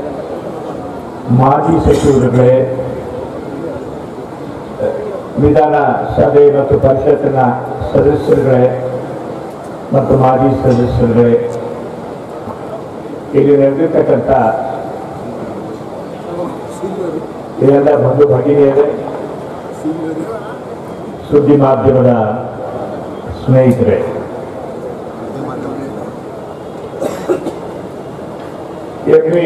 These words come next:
ಕೃಷ್ಣಪ್ಪನವರ ನೂರು ವರ್ಷಗಳ ಈ ಆಚರಣೆ ಏನಿದೆ, ಇದು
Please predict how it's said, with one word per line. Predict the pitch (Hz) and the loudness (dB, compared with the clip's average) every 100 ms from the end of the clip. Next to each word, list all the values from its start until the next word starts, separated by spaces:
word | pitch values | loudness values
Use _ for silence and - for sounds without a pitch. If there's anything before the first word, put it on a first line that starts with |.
| 156 | 0
ಕೃಷ್ಣಪ್ಪನವರ | 156 143 - 175 - 151 147 139 - - - - - - - - - - - 247 254 226 180 190 208 208 196 190 190 - - - - - - - - - - - - 127 | 0 0 2 2 4 4 4 4 2 -2 -6 -6 -6 -8 -8 -10 -10 -10 -8 -6 -4 -6 -6 -8 -8 -8 -10 -10 -10 -10 -10 -10 -10 -10 -12 -12 -12 -10 -10 -12 -6 2
ನೂರು | 156 165 147 | 4 6 4
ವರ್ಷಗಳ | 143 - 143 139 - - - - - - - - - - - - - - - 151 - - - - - - - - - - - - - 135 143 - 143 147 | 4 2 2 2 2 -2 -8 -10 -10 -10 -10 -10 -10 -10 -10 -10 -10 -10 -8 -6 -6 -8 -10 -10 -12 -12 -12 -12 -10 -10 -10 -10 -10 -8 -8 -6 2 4
ಈ | 143 135 117 - - - - - - - - - - - - | 6 4 0 -4 -8 -10 -10 -10 -10 -10 -10 -10 -10 -6 0
ಆಚರಣೆ | 139 - 147 135 139 123 | 0 2 2 4 4 4
ಏನಿದೆ, | 123 117 117 107 - - - - - - - - - - - - - - - - - - - - 139 | 4 4 4 2 -2 -8 -10 -10 -10 -10 -10 -12 -10 -10 -12 -12 -10 -10 -12 -12 -12 -12 -12 0 4
ಇದು | 143 | 6